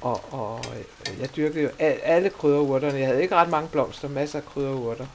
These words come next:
De er også meget kønne, når de går i blomst, for øvrigt. Og så, ja, så tørrede jeg alle de her og lavede min egen urtete, og nogle gange fik vi noget mærkelig mad. Jeg har prøvet at krydre med noget, men, øh, der kom også mange gode ting ud af det. Og jeg fandt ud af, at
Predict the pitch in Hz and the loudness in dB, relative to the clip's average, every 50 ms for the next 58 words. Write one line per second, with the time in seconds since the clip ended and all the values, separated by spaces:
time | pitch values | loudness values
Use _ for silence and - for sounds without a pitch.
0 | - - - - 160 139 139 143 - 151 160 143 160 - - 165 147 147 156 156 | -16 -12 -4 0 2 2 2 2 2 2 4 4 4 4 4 4 4 4 2 -2
1 | 147 - - - 143 135 135 135 - 117 107 - - 135 117 - - - - - | -10 -12 -8 -6 -4 -4 -4 -4 -4 -4 -4 -2 -2 -2 -2 -2 -6 -12 -14 -10
2 | - 123 127 127 127 127 135 - - - - - - - - - - - - - | -8 -6 -6 -6 -6 -8 -10 -14 -18 -20 -20 -20 -20 -20 -20 -20 -20 -20 -18 -18
3 | - - - - - - - - - - - - - 165 - - 240 214 - - | -18 -18 -20 -20 -20 -20 -20 -20 -18 -18 -10 -4 -2 -2 2 4 4 4 4 4
4 | - 190 202 226 202 - - - - - 226 226 - - - - - - - 190 | 6 6 6 6 4 0 -6 -4 2 4 4 4 2 -2 -14 -14 -4 2 6 8
5 | 180 190 208 220 226 214 185 127 151 190 202 208 208 214 202 175 185 190 180 180 | 8 10 10 10 10 8 8 8 8 6 6 4 4 4 4 4 4 4 4 4
6 | 185 185 180 180 170 151 156 175 196 196 202 - - 180 196 208 208 220 220 - | 4 2 0 2 4 4 4 4 2 0 -2 -4 0 2 4 4 4 2 -4 -6
7 | - - 214 190 170 - - - 170 175 175 170 165 165 156 147 135 120 123 123 | 0 2 2 2 2 0 -2 -4 -4 -2 -2 -4 -6 -8 -10 -14 -14 -12 -10 -6
8 | 131 151 160 170 160 156 151 151 147 - 151 143 151 156 147 131 127 120 113 123 | -4 -2 -2 0 0 0 0 0 -2 -4 -4 -2 -2 -2 -2 -2 -2 0 -2 -2
9 | 143 - 185 175 156 143 139 143 143 139 135 139 139 135 - - 131 131 139 139 | -2 -2 -4 -2 0 0 0 0 0 -4 -6 -6 -6 -8 -6 -4 -2 -2 -2 -4
10 | - - 147 143 143 147 156 147 143 - - - - - 147 151 143 139 135 135 | -4 -2 0 0 0 0 -2 -6 -10 -16 -20 -20 -16 -10 -8 -6 -4 -2 -2 -2
11 | 147 156 156 147 139 139 139 135 135 131 123 123 127 131 131 131 135 - - - | -2 -4 -4 -6 -6 -6 -6 -8 -8 -8 -8 -8 -8 -10 -10 -12 -14 -16 -20 -20
12 | - - - 190 - - 139 139 156 165 - 165 151 151 160 160 - 165 160 165 | -6 -4 -2 -2 0 0 0 2 0 0 0 0 0 0 0 -2 -4 -4 -4 -4
13 | 165 - 185 160 151 147 147 143 139 127 131 131 156 156 135 - - - - - | -4 -4 -4 -2 -2 0 0 2 2 2 2 0 -2 -6 -10 -14 -18 -20 -6 -2
14 | 135 135 131 139 135 - 139 143 143 147 151 151 135 123 117 98 95 113 - | 2 2 2 2 2 0 0 0 2 2 4 4 4 4 2 0 0 -4 -6